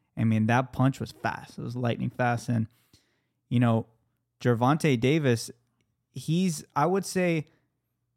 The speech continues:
him, uh, Tyson Fury and Canelo are the faces of boxing. I don't know if he's, like, the number one face of boxing. I'd probably have to give it to Tyson Fury or Canelo. But he's right up there. He's, like, number three on my list, especially after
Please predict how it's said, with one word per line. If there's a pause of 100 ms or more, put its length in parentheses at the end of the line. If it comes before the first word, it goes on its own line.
him, (1080)
uh,
Tyson
Fury
and
Canelo
are
the
faces
of
boxing.
I
don't
know
if
he's,
like,
the
number
one
face
of
boxing.
I'd
probably
have
to
give
it
to
Tyson
Fury
or
Canelo. (460)
But
he's
right
up
there.
He's,
like,
number
three
on
my
list,
especially
after